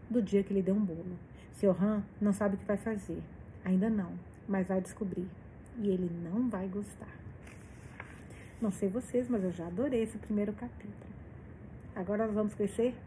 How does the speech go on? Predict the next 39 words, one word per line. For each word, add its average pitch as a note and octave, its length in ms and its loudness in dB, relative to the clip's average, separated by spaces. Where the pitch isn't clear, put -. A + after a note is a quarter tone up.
Miranda, F#3+ 540 4
segundo F#3 240 2
capítulo. - 500 -8
Eu A#3+ 100 6
não A#3+ 60 10
vou C4 100 8
lembrar B3 300 6
que A#3 100 0
é - 20 0
segundo G3+ 360 2
capítulo G3 340 -2
dois, G#3+ 340 6
três, G3 300 6
assim, G#3 220 -6
tá, G3+ 180 -2
gente? F3+ 260 -6
Tô G#3 80 -2
lembrando G#3 220 4
porque C#4+ 100 -2
tá C#4+ 120 2
no D4 100 2
inicinho F#4 480 2
só. - 220 -8
Então G#3+ 120 -2
agora G#3+ 160 4
vamos A3 220 2
pra A3 160 -2
Miranda. A#3 440 0
Página B3 920 4
doze. G3 480 6
São G#3 180 4
nove G#3 300 6
horas G3+ 260 2
e G#3+ 60 -2
três G3+ 280 2
minutos. G#3 440 -2
E A#3 40 6
ninguém G3 280 6
apareceu. F#3+ 500 -2